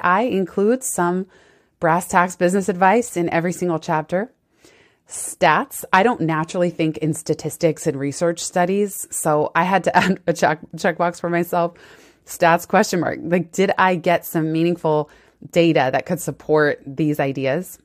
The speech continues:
And I have some open response below each check mark so that I could brainstorm. Even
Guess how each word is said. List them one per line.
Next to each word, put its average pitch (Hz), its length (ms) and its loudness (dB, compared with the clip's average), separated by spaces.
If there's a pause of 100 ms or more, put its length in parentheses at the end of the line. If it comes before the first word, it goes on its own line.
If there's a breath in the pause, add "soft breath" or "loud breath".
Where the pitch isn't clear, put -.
(200)
And 196 100 4
I 190 60 6
have 196 160 2
some 170 260 0
open 185 300 2
response 160 500 0
below 170 380 4
each 165 260 -4
check 180 240 -6
mark 220 260 0
so - 240 2
that 175 80 4
I 160 120 2
could 160 240 -6
brainstorm. 156 720 -2
Even 190 480 0